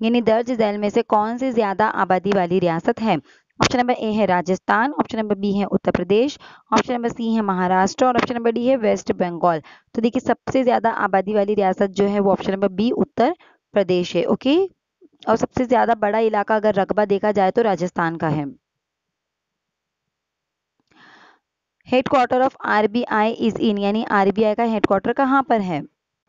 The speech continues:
तो देखिए option number ए है दिल्ली, option number बी है मुंबई, option number सी है कोलकाता और option number D है चेन्नई।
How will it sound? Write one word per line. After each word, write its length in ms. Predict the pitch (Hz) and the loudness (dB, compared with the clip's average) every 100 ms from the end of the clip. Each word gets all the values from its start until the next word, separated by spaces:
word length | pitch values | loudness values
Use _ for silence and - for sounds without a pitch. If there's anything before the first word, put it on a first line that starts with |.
| _ _ _ _ _ _ _ - | _ _ _ _ _ _ _ -6
तो 60 | 226 | 0
देखिए 200 | 240 247 | 2 2
option 180 | 226 262 | 0 -2
number 160 | 240 | -2
ए 260 | 247 208 220 | -2 0 0
है 140 | 240 | 0
दिल्ली, 400 | 214 208 208 247 | 2 0 2 0
option 280 | 277 220 220 | 2 0 0
number 180 | 214 214 | -4 -4
बी 220 | 190 208 | -2 -2
है 140 | 196 175 | 0 -2
मुंबई, 540 | 170 170 180 247 320 - _ _ _ _ 226 | -2 0 2 2 0 -8 _ _ _ _ -2
option 220 | - 226 | 0 -2
number 180 | 226 226 | -2 -2
सी 260 | - 240 240 | -2 0 2
है 120 | 226 - - | 0 -4 -6
कोलकाता 460 | - 196 202 208 240 | 0 0 2 0 2
और 60 | 233 | 0
option 180 | 240 | -2
number 160 | 220 220 | -4 -2
D 180 | 214 214 | -2 -2
है 120 | 240 | -2
चेन्नई। 500 | - 226 190 165 | -2 -2 0 0